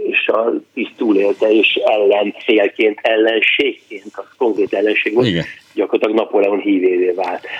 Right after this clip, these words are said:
Speaker 1: Tehát, hogy igen,
Speaker 2: Hú.
Speaker 1: azt gondolom, ezek a fajta, ö, események, momentumok ilyenekkel,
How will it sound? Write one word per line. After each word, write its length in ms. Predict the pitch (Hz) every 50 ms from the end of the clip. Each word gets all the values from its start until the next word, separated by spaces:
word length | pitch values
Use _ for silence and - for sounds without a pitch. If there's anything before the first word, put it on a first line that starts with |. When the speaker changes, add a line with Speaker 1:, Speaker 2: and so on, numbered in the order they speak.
| - - -
Speaker 1:
Tehát, 140 | 117 113 -
hogy 220 | - 156 - - - - 415 392 - -
igen, 180 | - 220 147 107
Speaker 2:
Hú. 60 | 113
Speaker 1:
azt 120 | 117 107
gondolom, 260 | 107 117 113 113 -
ezek 220 | - 117 117 123 -
a 60 | -
fajta, 600 | - - 120 120 113 - - 110 110 110 113 104 - - - - - - - -
ö, 360 | - - 110 113 117 117 117 120 123 - - - - - - - - - - -
események, 480 | - - - - 123 113 110 110 110 -
momentumok 480 | 117 113 110 107 98 - 117 107 98 -
ilyenekkel, 560 | - 123 107 107 95 - - 110 110 110 110